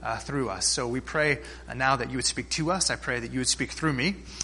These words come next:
that I would be faithful in answering this wonderful question that we have, uh, been provided with this morning, and that I would cut it straight, that I would handle your word properly. And Lord, that you would, um, tune our hearts to receive that word,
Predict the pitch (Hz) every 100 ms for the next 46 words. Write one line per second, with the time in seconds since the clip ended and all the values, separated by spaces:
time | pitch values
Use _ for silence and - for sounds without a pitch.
0 | - 131 120 131 131 123 - 135 147 -
1 | 139 123 127 135 - 131 117 107 123 131
2 | 123 110 - 139 - - 143 113 110 120
3 | 113 - - - - - 117 120 - 113
4 | 120 139 131 135 - 117 127 120 - -
5 | - - - 120 120 120 120 113 - 156
6 | 147 - - 113 107 - - 117 113 -
7 | 139 135 135 120 117 117 110 - 135 120
8 | 101 98 - - - - 127 127 120 117
9 | 120 147 127 120 113 - - - - 113
10 | 113 - 180 156 123 113 - 139 113 -
11 | - - 117 117 - 165 165 123 110 104
12 | 110 104 104